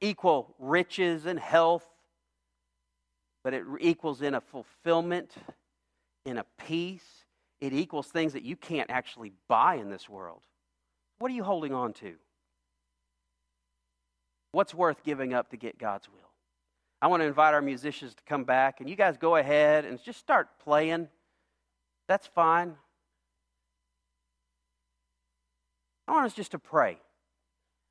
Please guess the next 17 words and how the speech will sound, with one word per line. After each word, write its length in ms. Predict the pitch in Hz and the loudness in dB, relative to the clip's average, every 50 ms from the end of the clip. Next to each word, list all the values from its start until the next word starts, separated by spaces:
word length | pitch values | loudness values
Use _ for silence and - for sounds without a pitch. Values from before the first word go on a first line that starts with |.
| _ _ _ _ _ _ _ _ _ _ _ _ _ _ _ - | _ _ _ _ _ _ _ _ _ _ _ _ _ _ _ -20
and 100 | 120 - | -16 -6
say, 140 | - 180 165 | -4 -4 -2
"God, 480 | 139 160 180 196 214 226 233 226 - _ _ _ _ _ _ _ _ _ _ _ _ _ _ _ _ _ _ _ _ - | 2 4 4 6 6 6 4 2 -2 _ _ _ _ _ _ _ _ _ _ _ _ _ _ _ _ _ _ _ _ -2
I've 140 | 147 160 - | -2 -2 -2
heard 320 | - 196 226 226 233 202 | 0 2 4 4 4 2
the 80 | 208 196 | 0 0
message 400 | 202 208 202 - - 180 160 180 | 2 2 0 0 -4 -12 -12 -10
of 80 | 165 | -10
your 80 | 165 151 | -8 -10
son 300 | - - 190 185 170 165 | -6 -4 -2 -2 -2 -2
Jesus. 540 | 131 147 180 220 220 196 - 220 214 202 - - - - - - - - _ _ _ _ _ _ _ _ _ _ _ _ _ _ _ _ _ _ _ _ - | -4 -6 -6 -6 -8 -8 -10 -12 -14 -14 -16 -20 -20 -20 -20 -20 -20 -20 _ _ _ _ _ _ _ _ _ _ _ _ _ _ _ _ _ _ _ _ -6
Now 160 | 135 143 139 | -2 -2 -2
help 340 | 135 - 151 185 214 214 - | -2 0 2 2 2 2 0
me 140 | 165 175 180 | -2 -2 -2
discover 840 | 165 156 - - - - - 160 160 160 151 170 175 170 170 160 - _ _ _ _ _ _ _ _ | -2 -4 -8 -12 -10 -2 2 2 2 2 2 0 -2 -2 -4 -6 -10 _ _ _ _ _ _ _ _
your 160 | 131 147 143 | -8 -8 -6
will." 340 | 131 127 123 117 107 104 107 | -6 -4 -4 -4 -6 -6 -10